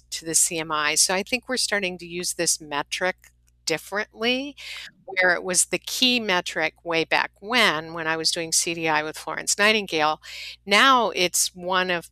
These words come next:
one of many metrics that we look at with a, with a larger picture. And I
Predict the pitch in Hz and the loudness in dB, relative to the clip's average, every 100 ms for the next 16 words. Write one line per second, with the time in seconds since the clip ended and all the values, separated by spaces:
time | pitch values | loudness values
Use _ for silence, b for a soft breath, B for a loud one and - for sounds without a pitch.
0 | _ _ 196 165 165 165 190 240 202 160 | _ _ -20 -20 -20 -8 0 2 2 2
1 | 156 - 160 180 180 180 185 175 175 156 | -4 -6 -6 -6 -2 0 0 -2 0 -2
2 | - - - - - - 165 160 160 175 | -2 -10 -2 -2 -2 -8 -10 -10 -6 -6
3 | - 151 147 143 - - 170 170 165 - | -4 -2 0 -2 -6 -12 -8 -6 -6 -8
4 | - 175 165 160 156 156 151 - - - | -12 -6 -4 0 0 -2 -6 -6 -8 -4
5 | - 151 147 160 B B B B 185 180 | -4 -4 -6 -10 B B B B 0 0
6 | - 196 185 | -2 -2 -4